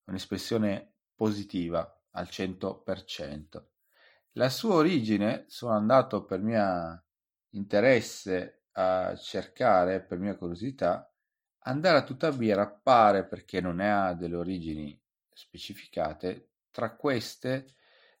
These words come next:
eh, una delle possibili ragioni per cui si dice andare a tutta birra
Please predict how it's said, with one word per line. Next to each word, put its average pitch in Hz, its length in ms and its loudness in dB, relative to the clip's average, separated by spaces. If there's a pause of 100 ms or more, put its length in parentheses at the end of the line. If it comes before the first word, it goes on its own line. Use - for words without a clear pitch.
eh, 85 180 -6
una 123 260 0
delle 104 180 2
possibili 120 720 -2
ragioni 98 460 2
per 90 180 -8
cui 101 100 -8
si 95 140 -10
dice 98 260 -4
andare 98 280 2
a 87 60 0
tutta 220 300 -8
birra 85 500 -6